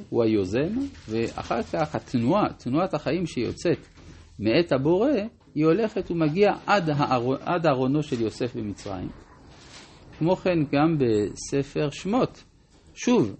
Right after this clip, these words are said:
זה פעולה של הקדוש ברוך הוא, שגואל את עמו ומשרה שכינתו במקדש. אז בסופו של דבר, בראשית ושמות הם אותו הדבר, אבל יש הבדל ביניהם.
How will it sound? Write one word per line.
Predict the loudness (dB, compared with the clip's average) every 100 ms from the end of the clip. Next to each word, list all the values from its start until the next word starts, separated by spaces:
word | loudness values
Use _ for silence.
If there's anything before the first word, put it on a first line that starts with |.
| -16
זה | -2 -2
פעולה | 0 2 4 4 2 0 -2
של | -2
הקדוש | -2 -2 -2 -2
ברוך | -2 -4 -4
הוא, | -2 0 -2
שגואל | -2 0 0 0 0 2 2 2
את | 0
עמו | -4 -2 0 0 0
ומשרה | -2 -2 -2 -2
שכינתו | -4 -2 -2 -2 -2 -2
במקדש. | 0 -2 -2 -2 -2 -10 -16 -18 -18 -18 -20 -12
אז | -8
בסופו | -6 -6 -4 -2
של | -2
דבר, | 0 2 2 2
בראשית | 0 0 -2 -6 -6
ושמות | -14 -8 -6 -4
הם | -4
אותו | -6 -4 -4
הדבר, | -2 -4 -6 -10 -14 _
אבל | -4 -2 -4 -4 -4
יש | -6 -4
הבדל | -4 -2 -2 0
ביניהם. | -2 -4